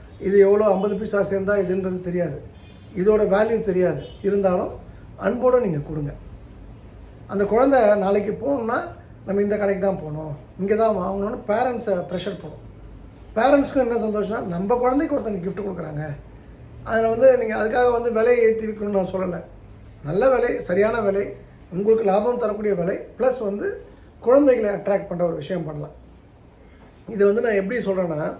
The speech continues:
ஆயிரத்தி தொள்ளாயிரத்தி எண்பதுகளில் அடையாறுல Grand Sweets and Snacks-னு, அஹ்,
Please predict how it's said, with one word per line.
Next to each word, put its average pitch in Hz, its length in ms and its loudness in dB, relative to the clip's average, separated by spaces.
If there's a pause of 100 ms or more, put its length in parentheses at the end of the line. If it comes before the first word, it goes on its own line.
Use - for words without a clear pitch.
(460)
ஆயிரத்தி 233 320 4
தொள்ளாயிரத்தி 208 320 4
எண்பதுகளில் 196 680 2 (560)
அடையாறுல 233 420 2
Grand 208 260 -2
Sweets 214 300 -6
and 175 160 -6
Snacks-னு, 185 520 -6
அஹ், 156 480 -6